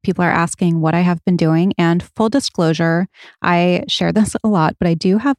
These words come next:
a few extensions just in the back for length.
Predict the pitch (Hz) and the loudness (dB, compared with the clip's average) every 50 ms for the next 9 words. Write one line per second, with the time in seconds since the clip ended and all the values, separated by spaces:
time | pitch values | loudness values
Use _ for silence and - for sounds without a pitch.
0 | - - 196 - _ _ - 226 233 285 320 320 - - - 180 170 175 - - | -2 -4 -4 -4 _ _ -2 0 0 2 0 -2 -4 -4 -2 0 0 0 2 0
1 | 196 196 196 202 208 - - - _ _ _ _ - 165 175 - - 226 214 214 | 2 2 2 2 0 -2 -6 -12 _ _ _ _ -4 -4 -4 -2 0 0 0 2
2 | - 165 160 160 170 - - - - _ - 185 170 165 165 165 165 165 156 156 | 2 2 2 2 0 -2 -4 -10 -16 _ -2 0 0 2 2 2 2 2 2 2
3 | 185 214 - | 0 0 -2